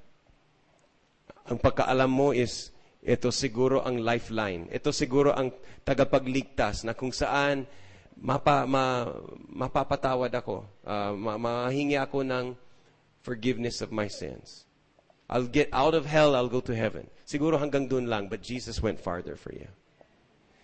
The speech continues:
He's done more. He removed your sins, but he gave you the righteousness of Christ. He healed you and gave you a new life. And that new life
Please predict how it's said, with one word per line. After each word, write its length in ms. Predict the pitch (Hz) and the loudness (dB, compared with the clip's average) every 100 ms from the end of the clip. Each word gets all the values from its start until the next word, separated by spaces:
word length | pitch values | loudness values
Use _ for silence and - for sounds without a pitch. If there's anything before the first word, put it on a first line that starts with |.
| _ | _
He's 160 | - - | -8 -2
done 220 | 123 110 | 0 0
more. 280 | 104 92 78 - - - _ _ _ | 0 -2 -6 -14 -20 -20 _ _ _
He 120 | - 131 | -2 2
removed 360 | 127 131 131 | 6 6 6
your 160 | 123 107 | 2 2
sins, 560 | - 120 107 87 - - - | 2 2 2 -2 -10 -14 -6
but 80 | 104 | -4
he 80 | 98 | -2
gave 320 | 98 110 101 | 2 2 2
you 140 | 98 | 2
the 100 | 82 | 2
righteousness 800 | 80 85 90 - 62 - - - | 2 0 -2 -6 -8 -8 -10 -8
of 140 | - - | -12 -8
Christ. 560 | 64 - - - - - _ _ _ _ _ _ _ _ _ _ - _ _ _ _ _ 131 131 _ _ _ _ _ _ _ _ _ _ _ _ _ _ - - | -8 -8 -12 -16 -16 -20 _ _ _ _ _ _ _ _ _ _ -20 _ _ _ _ _ _ _ _ _ _ _ _ _ _ _ _ _ _ _ _ _ -14 0
He 100 | 123 | 6
healed 360 | 120 127 110 | 8 8 6
you 200 | 104 78 | 0 -2
and 120 | 92 | 0
gave 180 | 104 104 | 0 0
you 100 | 101 | 0
a 80 | 92 | 0
new 140 | 107 | 0
life. 500 | 95 95 95 78 - - _ _ _ _ _ _ _ _ _ _ _ | 2 0 -2 -8 -18 -20 _ _ _ _ _ _ _ _ _ _ _
And 140 | - 104 | -4 0
that 120 | 117 | 2
new 200 | 123 120 | 4 4
life 440 | 113 104 92 - | 4 2 -2 -8